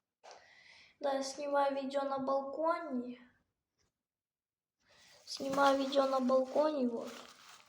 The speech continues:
Все, давайте розпаковувати, будемо, не будемо стягувати. Так. Та йолка, ну що воно таке темне? Я не понімаю.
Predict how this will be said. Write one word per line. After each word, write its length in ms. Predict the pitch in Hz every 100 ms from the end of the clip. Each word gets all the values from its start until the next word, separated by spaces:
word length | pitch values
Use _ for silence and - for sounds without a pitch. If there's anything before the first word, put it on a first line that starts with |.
| _ _ _ - _ _ _ _ _ _ _ _ _ _ _ _ _ _ _ - - _ 180 247 - - - - - - - - - - - -
Все, 160 | 247
давайте 460 | 240 240 240 240 247
розпаковувати, 800 | 240 240 - 247 - 285 294 269
будемо, 460 | 262 254 262 247
не 260 | 240 240 247
будемо 400 | 247 254 247 240
стягувати. 760 | - - 269 285 285 285 277
Так. 380 | 262 233 220 - - - - _ _ - - -
Та 100 | 254
йолка, 580 | 247 - 302 330 330 262
ну 160 | 269
що 180 | 269 311
воно 240 | 330 349
таке 260 | 349 339 370
темне? 1000 | 370 330 330 320 240 208 196 190 202 214 214 _ _ _ _ _ _ _ _ _ _ _
Я 100 | 254
не 80 | 277
понімаю. 840 | 277 277 277 269 269 269 214 220